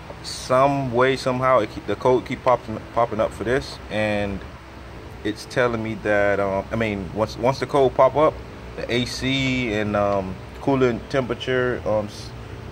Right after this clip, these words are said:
um, icon pops up and everything, and it,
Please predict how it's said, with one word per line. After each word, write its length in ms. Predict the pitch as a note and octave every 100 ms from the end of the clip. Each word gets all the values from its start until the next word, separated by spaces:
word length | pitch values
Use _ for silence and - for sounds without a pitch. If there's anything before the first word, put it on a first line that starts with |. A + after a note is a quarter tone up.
| -
um, 440 | F#2+ F#2+ F#2+ F2+ E2+ - -
icon 460 | B2 A#2+ B2+ A#2
pops 340 | G2+ A2+ - -
up 200 | A2+ -
and 120 | G#2
everything, 480 | G#2+ G#2+ G#2 G#2 G2
and 100 | F#2+
it, 160 | F#2